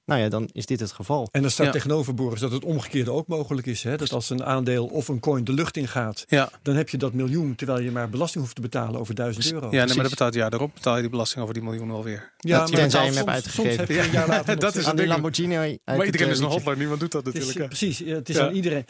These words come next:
Speaker 2: Kijk, en waar, waar je vrij in bent, eh, eh, ik ga het even opnemen voor de Belastingdienst,
Speaker 3: Ja,
Speaker 2: hè.
Speaker 3: ja.
Speaker 2: Stel dat je het je overkomt, dat je op één januari een miljoen hebt.
Speaker 3: Mhm.
Speaker 2: Eh, dan kun je natuurlijk ook tegen jezelf zeggen: Oké, eh, één januari is die pijldatum.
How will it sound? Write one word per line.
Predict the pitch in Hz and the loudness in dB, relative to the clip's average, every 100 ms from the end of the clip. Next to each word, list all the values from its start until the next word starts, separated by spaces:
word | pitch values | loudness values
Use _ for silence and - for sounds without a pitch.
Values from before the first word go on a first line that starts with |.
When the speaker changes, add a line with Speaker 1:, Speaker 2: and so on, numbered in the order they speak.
| - | -6
Speaker 2:
Kijk, | - 196 | 0 2
en | 190 | 4
waar, | 185 196 | 2 2
waar | 160 170 | 0 0
je | 151 | 0
vrij | 135 208 220 | 0 0 0
in | 147 | 0
bent, | 113 135 | -2 -4
eh, | 175 147 156 151 - | -6 -6 -6 -6 -4
eh, | 135 131 | -4 -4
ik | 160 - | -6 -2
ga | 175 | 0
het | 170 | 2
even | 156 | 0
opnemen | 202 165 156 | 0 -2 -2
voor | 139 | -2
de | 139 | -2
Belastingdienst, | 147 139 151 139 107 - | 0 2 4 4 2 -4
Speaker 3:
Ja, | |
Speaker 2:
hè. | 185 127 | 0 0
Speaker 3:
ja. | 107 - - - - | 0 -6 -20 -20 -10
Speaker 2:
Stel | - 226 | 0 2
dat | 202 185 | 2 -2
je | |
het | 175 | -2
je | 180 | -2
overkomt, | 160 165 160 107 - | -2 0 0 0 -2
dat | 170 | -2
je | 190 | 0
op | 170 | -4
één | - 180 | -2 0
januari | 165 156 151 143 151 | 0 0 0 0 -2
een | 139 | -2
miljoen | 143 135 110 | 0 0 -2
hebt. | 90 - - _ | -6 -12 -18 _
Speaker 3:
Mhm. | 143 120 156 - _ _ _ - | 0 0 -4 -10 _ _ _ -4
Speaker 2:
Eh, | 160 143 135 131 131 127 127 - | 2 4 4 2 0 -2 -4 -4
dan | 147 170 151 | 0 2 2
kun | 170 | 0
je | 147 | 0
natuurlijk | 139 139 | -2 -2
ook | 208 | -4
tegen | - 131 127 | -4 -4 -2
jezelf | 113 113 | -2 -2
zeggen: | - 117 202 | -4 -8 -4
Oké, | 202 | -2
eh, | 160 113 - 147 | -2 -4 -8 -6
één | 151 - 180 | -6 -4 -2
januari | 156 151 143 | 0 0 0
is | 123 | -2
die | 123 | -2
pijldatum. | 180 185 135 110 117 139 | 0 0 0 -2 -4 -10